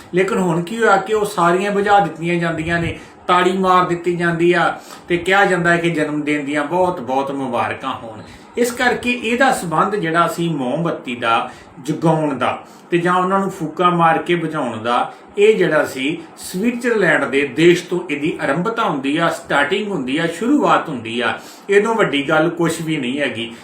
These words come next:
ਕਈ ਲੋਕ ਤਾਂ ਮੋਮਬੱਤੀ ਨੂੰ ਬੁਝਾਉਣ ਤੇ ਲੜ ਪੈਣਗੇ, ਕਈ ਲੋਕ ਮੋਮਬੱਤੀ ਤੇ ਕਈ ਤਰ੍ਹਾਂ ਦੇ ਕਿੰਤੂ ਪਰੰਤੂ ਕਰ ਦੇਣਗੇ। ਤੇ ਸਭ ਤੋਂ ਮੂਰਖਤਾ ਵਾਲੀ ਗੱਲ ਕੀ ਕੀਤੀ ਜਾਂਦੀ ਹੈ ਕਿ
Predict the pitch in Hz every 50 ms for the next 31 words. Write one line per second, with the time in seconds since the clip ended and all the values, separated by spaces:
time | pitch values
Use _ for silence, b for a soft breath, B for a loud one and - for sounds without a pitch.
0 | B B - 202 202 214 226 226 226 220 208 - - 214 208 208 208 202 202 190
1 | 202 202 202 202 202 202 185 190 180 185 185 170 143 127 - 156 160 170 190 180
2 | 175 175 175 185 180 185 190 185 175 180 180 B B B B B - 202 214 233
3 | 233 233 233 226 226 233 226 202 208 208 202 208 208 - 214 214 190 175 214 208
4 | 214 214 214 - - 240 220 214 208 208 208 202 - 170 151 131 - 175 175 175
5 | 175 180 175 170 180 185 180 185 175 160 151 151 170 170 170 170 151 143 127 -
6 | B B B B B B B - 254 254 240 - - 285 320 311 - - 302 269
7 | 254 226 196 185 185 175 175 - - 202 190 190 190 190 185 185 165 165 170 170
8 | 175 170 - 175 170 - 165 - - - 165 156 151 147 143 143 147 156 156 151
9 | 156 - 180